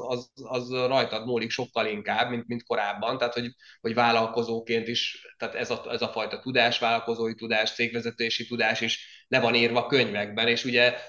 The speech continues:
óriási cégek vezetői írják le. Ugye nyilván ebben azért van egy ilyen, ö, most eszembe jut egy, egy könyv, amit olvastam, a, a, a László Bok, egyébként egy nagyon jó könyv, a, a, a Google-nek volt a H R,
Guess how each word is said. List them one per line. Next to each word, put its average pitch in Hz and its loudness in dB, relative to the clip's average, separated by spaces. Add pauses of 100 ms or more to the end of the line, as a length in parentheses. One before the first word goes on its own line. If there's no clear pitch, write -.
óriási 131 2
cégek 123 2
vezetői 123 2
írják 123 4
le. 139 4
Ugye 143 4
nyilván 165 4 (160)
ebben 131 2
azért 135 4
van 143 8
egy 127 4
ilyen, 127 0 (280)
ö, 113 2
most 123 -4
eszembe 135 0
jut 127 2
egy, 127 2
egy 127 0
könyv, 135 4
amit 123 0
olvastam, 127 4
a, 120 4
a, 120 0
a 117 -4
László 135 2
Bok, 143 6
egyébként 147 4
egy 147 4
nagyon 156 4
jó 120 0
könyv, 131 -2
a, 123 2
a, 123 0
a 123 0
Google-nek 123 0
volt 117 0
a 117 4 (300)
H 123 2 (200)
R, 120 2